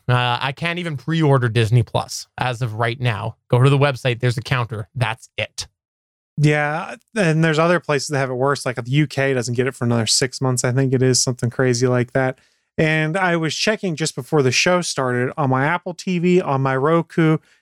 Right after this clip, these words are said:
Speaker 2: and on my Android and I O S devices, I could not preload the Disney Plus app. So it is not available to pull down yet. So sometime between three A M and six A M is what Eastern time is what everyone is theorizing, because supposedly the service goes live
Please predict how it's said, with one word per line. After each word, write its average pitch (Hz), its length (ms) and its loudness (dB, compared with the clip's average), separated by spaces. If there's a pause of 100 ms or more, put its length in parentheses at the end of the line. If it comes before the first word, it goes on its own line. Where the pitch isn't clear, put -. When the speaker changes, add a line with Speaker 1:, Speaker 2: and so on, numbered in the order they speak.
Speaker 2:
and 143 80 2
on 139 60 0
my 143 140 -2
Android 156 720 0 (280)
and 143 220 0
I 151 240 0
O 143 120 2
S 151 180 0
devices, 123 580 -4
I 143 160 -2
could 147 300 -2
not 151 240 -4
preload 151 720 2 (380)
the 156 100 6
Disney 139 360 2
Plus 135 340 -2
app. 117 200 -6
So 135 140 0
it 131 80 4
is 135 140 4
not 147 280 4
available 160 440 0
to 160 180 -8
pull 160 240 2
down 143 300 0
yet. 117 320 -6
So 127 540 2 (1120)
sometime 175 640 0
between 170 460 2
three 175 280 2
A 170 200 2
M 160 160 0
and 147 100 -2
six - 300 -2
A 156 60 2
M 139 180 0
is 127 80 -2
what 139 320 0
Eastern 170 400 4
time 131 240 -2
is 123 100 -4
what 131 80 2
everyone 127 380 2
is 120 100 0
theorizing, 120 640 0
because 127 280 -2
supposedly 160 520 0
the 143 80 -6
service 156 420 2
goes 143 260 2
live 143 360 2